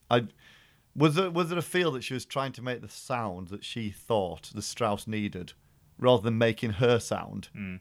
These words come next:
Speaker 1: in the Strauss?
Speaker 2: Mm.
Speaker 1: That's what I felt. She felt she had an idea of what Strauss should sound like.
Speaker 2: Yeah, I think that's quite fair. And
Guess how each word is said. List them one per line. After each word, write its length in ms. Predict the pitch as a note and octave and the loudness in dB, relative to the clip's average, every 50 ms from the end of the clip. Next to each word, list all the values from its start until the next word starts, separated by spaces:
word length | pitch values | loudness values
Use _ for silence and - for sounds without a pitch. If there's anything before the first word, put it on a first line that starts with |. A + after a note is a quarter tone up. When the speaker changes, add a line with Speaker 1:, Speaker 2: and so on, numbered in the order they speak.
| _ - | _ -4
Speaker 1:
in 140 | - B2 A2 A2 | -4 -2 -2 -2
the 60 | G2+ | -4
Strauss? 480 | - - - G#2+ F#2+ F2 F#2 - - - | -4 -4 -4 -4 -4 -4 -6 -8 -8 -8
Speaker 2:
Mm. 260 | - G2+ F#2 F2+ F2+ _ - | -6 -6 -6 -6 -6 _ 6
Speaker 1:
That's 160 | C#3 D3 C#3+ | 6 6 8
what 80 | D3+ D3+ | 8 8
I 120 | C#3 C3+ B2+ | 8 8 6
felt. 400 | - - G#2+ F#2+ F#2 - - - | 4 2 -4 -4 -4 -6 -8 -10
She 200 | - - B2+ A2+ | -6 -4 -4 -4
felt 340 | - - B2 A#2 A2+ - - | 0 2 2 2 2 -2 -6
she 120 | - - | -4 0
had 100 | C3 A#2 | 0 0
an 60 | A#2 | 2
idea 300 | B2 A#2 A#2 A#2+ B2+ B2 | 2 0 2 2 0 0
of 80 | A2+ G#2 | -2 -2
what 140 | G#2+ A2+ A2+ - | -2 -4 -4 -4
Strauss 320 | - - B2+ A#2+ A2 G#2+ | -8 -6 -6 -6 -6 -6
should 240 | - - B2 A2+ - | -6 -6 -6 -6 -6
sound 380 | - - A#2 A2 A2 G#2 G2 | -4 -4 -2 -2 -2 -4 -4
like. 320 | F#2 F2+ F#2 F#2+ - - - - | -6 -6 -6 -6 -8 -10 -16 -10
Speaker 2:
Yeah, 160 | - C#3+ B2+ A#2+ | -4 0 0 2
I 60 | C#3+ | 2
think 160 | - E3 D3 | 0 0 -2
that's 120 | C#3 - | -2 -2
quite 220 | - - C#3+ B2+ C3+ | 0 0 0 0 0
fair. 200 | - - C3+ C3+ | 0 0 0 2
And 100 | C#3 | 0